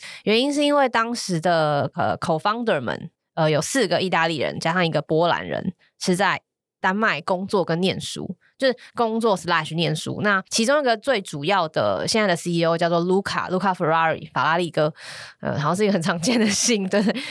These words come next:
Luca 他们是，他们这一组人，其实在更早之前，大概在一零到一一年的时候，就已经合伙创一次业。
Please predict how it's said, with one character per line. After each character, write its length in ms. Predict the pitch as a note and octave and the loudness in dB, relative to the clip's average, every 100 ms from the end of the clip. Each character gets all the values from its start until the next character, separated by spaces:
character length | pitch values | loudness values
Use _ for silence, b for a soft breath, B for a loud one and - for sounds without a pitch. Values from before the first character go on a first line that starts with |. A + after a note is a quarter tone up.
| B3 | -8
Luca 440 | - B3 C4 A#3+ C#3 | -2 0 2 0 0
他 280 | G#3+ A#3 C#4 | -2 0 2
们 240 | A#3 G3 | 0 0
是， 520 | G3 B3 A#3 F#3+ D3+ - | -2 -2 0 0 -2 -2
他 160 | D4+ | 0
们 100 | C#4+ | 0
这 160 | B3 C4+ | 0 0
一 80 | C#4 | -2
组 320 | - F3+ D3 | -4 -4 -2
人， 220 | C#3 B2 | -2 -2
其 160 | - E3 | -4 0
实 160 | F3+ | 0
在 240 | F3 G#3 G3+ | 0 0 0
更 200 | - G#3+ | -2 -2
早 220 | E3 C3+ - | -2 -4 -4
之 180 | E3 | -6
前， 360 | F#3 - - - | -4 -2 -2 -2
大 100 | G3 | -2
概 160 | F#3 F#3 | 0 0
在 260 | F#3 D#3+ - | 0 0 -2
一 280 | G3+ G3 | -4 -2
零 200 | F#3+ D#3 | 0 0
到 120 | D#3+ F3+ | 0 -2
一 160 | E3+ F3 | -4 -2
一 20 | |
年 160 | E3 | 0
的 60 | B2 | 0
时 80 | D#3+ | 0
候， 80 | D#3+ | 0
就 180 | - D#3+ | -2 -2
已 100 | D#3+ | -2
经 260 | E3 F3 F#3 | -2 0 0
合 320 | - D3 F3 | 0 0 0
伙 160 | F3+ - | 0 -2
创 200 | F3+ D#3 | -2 -4
一 60 | |
次 160 | - D#3 | -4 -6
业。 260 | E3+ - | -4 -6